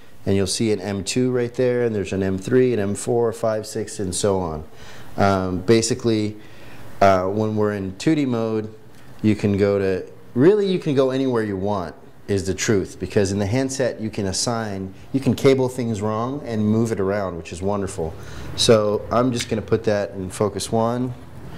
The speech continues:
and I'm gonna put that in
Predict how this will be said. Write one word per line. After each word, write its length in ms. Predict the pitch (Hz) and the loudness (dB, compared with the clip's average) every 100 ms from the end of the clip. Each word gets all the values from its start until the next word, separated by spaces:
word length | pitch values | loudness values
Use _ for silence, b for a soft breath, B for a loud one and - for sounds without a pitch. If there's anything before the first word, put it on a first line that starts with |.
| B B B B B - 98 | B B B B B -2 2
and 880 | 98 95 92 92 90 87 85 87 87 80 80 - - - - - - - - - - - - - - - - - - - - - - - - - - - - - - - - - - | 4 2 0 0 -2 -2 -2 -4 -4 -6 -2 -2 0 -2 -2 -6 -8 -8 -12 -8 -8 -6 -6 -6 -4 -4 -6 -8 -8 -8 -8 -8 -8 -8 -8 -6 -6 -8 -8 -10 -10 -10 -10 -6 -2
I'm 180 | 90 | 0
gonna 160 | 92 90 | 0 -2
put 300 | - 95 - | 0 -2 2
that 380 | 92 90 87 - | 2 2 -2 -2
in 540 | 92 87 87 85 85 | -2 0 0 0 -2